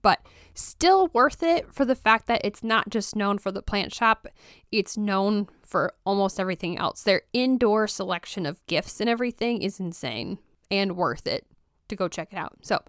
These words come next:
highly recommend checking out Pasquazzi's. And the last Illinois one, I'm mad at myself that I never knew about this when I lived in the area. <laughs> But this is Pepper Creek Greenhouse and Gifts is the last one I'm gonna talk about. This is in Rockford, Illinois.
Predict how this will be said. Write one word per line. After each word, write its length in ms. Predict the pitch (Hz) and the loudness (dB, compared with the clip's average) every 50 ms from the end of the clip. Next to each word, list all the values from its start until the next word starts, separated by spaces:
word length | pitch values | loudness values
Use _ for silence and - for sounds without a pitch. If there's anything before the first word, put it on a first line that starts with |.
| _ - - - - - | _ -20 -20 -20 -20 -8
highly 340 | - - 240 247 247 240 | 2 6 6 6 6 6
recommend 380 | 233 226 220 - 214 202 202 202 | 4 2 2 2 -2 -2 -2 -4
checking 220 | - 196 - 196 | -6 -10 -8 -6
out 100 | 175 - | -6 -6
Pasquazzi's. 640 | - 170 180 - - - 165 180 240 330 466 - - - - - - - - - | -6 -8 -8 -6 -6 -6 -4 -4 -2 -2 -4 -4 -6 -20 -20 -20 -20 -14 -2 2
And 160 | 320 381 370 | 4 4 6
the 100 | 381 349 | 6 8
last 400 | 330 302 320 339 349 - - - | 10 10 10 10 8 6 2 -2
Illinois 380 | 294 320 339 320 330 330 302 320 | 0 2 4 4 6 6 4 4
one, 560 | 285 269 285 277 269 277 277 277 277 285 - - - _ _ _ _ _ - | 2 2 2 4 4 4 4 4 2 2 0 -6 -20 _ _ _ _ _ -4
I'm 160 | 240 240 240 | 0 2 4
mad 240 | 240 262 302 339 359 | 6 8 8 8 8
at 80 | 349 285 | 6 4
myself 680 | 349 370 370 330 - - 320 330 349 392 359 - - - | 2 2 2 0 2 4 6 6 6 6 4 2 -8 -4
that 260 | 220 220 202 196 - _ - | 0 0 0 0 0 _ 4
I 220 | 254 285 320 370 | 6 8 8 8
never 320 | 339 330 311 311 311 294 277 | 6 4 4 4 4 4 4
knew 160 | 277 285 285 | 4 4 2
about 280 | 254 247 240 240 233 | 4 4 4 4 4
this 300 | - 220 220 240 - - | 2 0 0 0 -2 -2
when 140 | - 220 220 | -4 -2 0
I 100 | 208 196 | 0 0
lived 300 | 208 208 208 202 202 220 | 2 2 0 2 2 2
in 80 | 202 196 | 0 0
the 140 | 175 - - | 0 -2 -2
area. 340 | 175 170 160 131 117 104 - - | -2 -2 0 0 0 0 0 0
<laughs> 40 | - - - - - - 254 - _ - | -2 -2 -4 -6 -6 -6 -6 -6 _ 0
But 200 | 269 214 196 - | 0 0 2 2
this 200 | 254 285 - 339 | 0 0 2 2
is 200 | 330 330 - - - - - - - - - - | 0 0 0 -4 -18 -20 -20 -20 -20 -14 -2 0
Pepper 340 | - - 311 - 311 330 294 | 2 2 2 2 2 2 2
Creek 380 | - - 330 294 294 - - - 214 | 4 2 2 2 2 -4 -12 -12 -8
Greenhouse 680 | - 208 226 226 233 220 233 226 240 226 - - - - - | -4 -2 0 0 2 4 4 4 4 2 0 -8 -10 -4 -2
and 180 | 208 202 190 | 0 0 0
Gifts 560 | - 170 185 185 226 - - - - - - _ _ _ _ - - - _ _ _ _ - - | 0 0 0 0 0 -2 -8 -10 -10 -12 -14 _ _ _ _ -20 -20 -20 _ _ _ _ 0 4
is 220 | 220 208 208 202 | 4 4 4 4
the 140 | - 202 214 | 0 0 4
last 320 | 208 185 190 202 190 - | 6 6 6 6 6 2
one 100 | 208 208 | 2 2
I'm 100 | 202 208 | 4 4
gonna 140 | 208 196 190 | 4 4 2
talk 260 | - 202 180 185 - | 4 4 4 4 4
about. 300 | 196 214 220 247 247 247 | 4 6 6 6 6 6
This 180 | 220 233 254 - | 2 0 2 2
is 120 | 370 330 | 0 2
in 160 | 359 359 339 | 2 2 4
Rockford, 400 | 294 262 240 285 - - 302 269 | 6 6 6 6 6 0 -4 -2
Illinois. 560 | 277 254 269 254 240 226 220 214 220 233 254 | 0 0 2 2 2 2 4 4 4 2 0